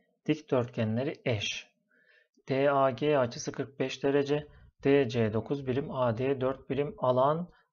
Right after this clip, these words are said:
A E F K yani boyalı bölge. Boyalı bölgenin alanını bulmak için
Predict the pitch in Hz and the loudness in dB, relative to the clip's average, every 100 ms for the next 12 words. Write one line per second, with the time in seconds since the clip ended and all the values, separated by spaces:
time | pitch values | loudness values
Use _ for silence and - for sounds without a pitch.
0 | _ 139 143 143 139 151 151 131 123 123 | _ 4 4 4 2 -2 0 -2 0 2
1 | 117 98 - _ _ _ _ _ 127 110 | 2 0 -8 _ _ _ _ _ -2 -2
2 | 131 120 110 110 107 107 104 117 - _ | 0 0 2 0 -2 -4 -4 -8 -14 _
3 | _ _ - - - _ 139 143 190 208 | _ _ -20 -20 -20 _ 0 2 2 2
4 | 190 160 131 123 156 143 117 110 147 165 | 2 2 0 2 4 6 4 2 0 -2
5 | 160 - 123 113 | -6 -4 -4 -4